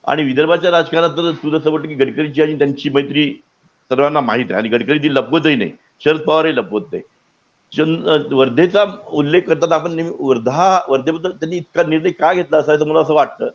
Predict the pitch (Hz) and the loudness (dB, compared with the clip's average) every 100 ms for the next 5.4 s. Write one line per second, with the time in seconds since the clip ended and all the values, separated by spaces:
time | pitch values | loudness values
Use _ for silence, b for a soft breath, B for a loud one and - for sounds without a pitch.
0 | _ _ _ - 175 151 175 196 202 208 | _ _ _ 2 4 4 4 2 4 2
1 | 208 - 180 - _ - 156 202 - - | 2 -2 -2 -2 _ -2 0 2 -2 -4
2 | _ _ _ _ 135 143 202 196 196 156 | _ _ _ _ -2 2 2 2 2 2
3 | 160 147 139 127 127 156 139 b b _ | 4 4 2 0 -2 -2 -4 b b _
4 | 185 175 180 208 165 165 185 180 196 - | 0 0 0 0 0 2 2 2 2 0
5 | 151 175 202 202 | -4 2 2 2